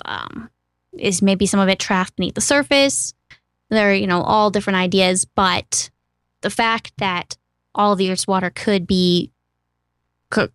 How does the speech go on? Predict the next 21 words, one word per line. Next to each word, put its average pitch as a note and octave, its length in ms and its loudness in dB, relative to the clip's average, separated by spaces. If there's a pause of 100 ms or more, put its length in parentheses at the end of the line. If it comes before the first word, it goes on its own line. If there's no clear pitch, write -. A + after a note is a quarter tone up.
you - 160 -4
know, D3 240 -4 (200)
trapped G3 340 -2
in F#3+ 140 2
a F3 80 0
seven G3 200 2
hundred F#3 200 2
kilometer F3+ 540 0 (380)
ball, F3+ 240 2
and F#3 80 0
when F#3 100 0
you F#3 80 0
see A3 260 0
that F3+ 380 -2 (480)
compared G#3+ 420 2
to G3+ 40 0
the F3+ 100 -2
size F#3 260 0
of F3 80 -2
the F3+ 180 -4
Earth, - 260 -8